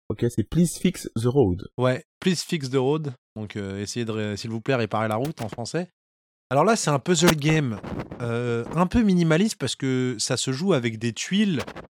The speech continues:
Speaker 2: où tu dois placer du coup la route, tu dois réparer la route. Mais là où le jeu est assez fou, c'est que, alors il y a des petites contraintes évidemment, vous vous imaginez bien vu que c'est un puzzle game,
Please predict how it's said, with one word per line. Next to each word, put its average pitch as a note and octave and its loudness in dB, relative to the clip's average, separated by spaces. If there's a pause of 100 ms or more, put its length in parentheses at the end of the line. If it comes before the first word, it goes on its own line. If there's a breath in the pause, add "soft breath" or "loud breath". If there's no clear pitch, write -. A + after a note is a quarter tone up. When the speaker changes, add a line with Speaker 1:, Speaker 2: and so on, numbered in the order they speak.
(300)
Speaker 2:
où A#2 -8
tu B2+ -6
dois B2+ 2
placer C#3 2
du C3 -4
coup - -6
la A#2+ 4
route, E3 0
tu - -14
dois A2 -2
réparer B2+ -2
la G#2+ -2
route. D3+ -6 (600)
Mais C3 2
là G#3+ 6
où G3 6
le E3+ 6
jeu F#3+ 2
est A#2+ -4
assez C#3 -4
fou, B3+ -2
c'est D3+ -4
que, C3 -4
alors C3 0
il - 2
y C3 4
a C3 4
des B2 0
petites - -8
contraintes D#3+ 0
évidemment, A2+ -2
vous B2 -4
vous G#2+ -6
imaginez G#2 -8
bien C#3 -2
vu A#2+ -4
que - -10
c'est - -6
un G2 -6
puzzle G2 -10
game, F3+ -2